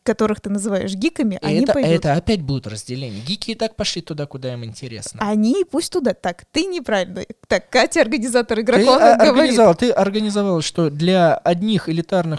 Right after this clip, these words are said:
Speaker 2: людей одни игры, а для других другие.
Speaker 1: Абсолютно нет. Я как
Speaker 2: И
Speaker 1: раз
Speaker 2: единой сплоченности нет.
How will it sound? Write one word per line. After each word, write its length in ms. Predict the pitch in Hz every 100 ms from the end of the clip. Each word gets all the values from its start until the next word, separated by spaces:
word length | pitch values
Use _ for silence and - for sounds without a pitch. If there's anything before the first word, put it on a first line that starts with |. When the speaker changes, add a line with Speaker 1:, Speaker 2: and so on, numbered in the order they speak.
| 165
Speaker 2:
людей 340 | 156 175 151
одни 520 | - 170 247 311 254
игры, 300 | 240 220 208 - - -
а 120 | 151
для 220 | 156 165
других 420 | 156 165 202 254
другие. 360 | 147 180 190 202
Speaker 1:
Абсолютно 680 | 226 208 220 220 254 254 240
нет. 280 | 226 175
Я 180 | 190 196
как 140 | - -
Speaker 2:
И 20 |
Speaker 1:
раз 140 | 214
Speaker 2:
единой 320 | 180 202 220
сплоченности 680 | 196 - 185 226 240 233 -
нет. 360 | 175 123 -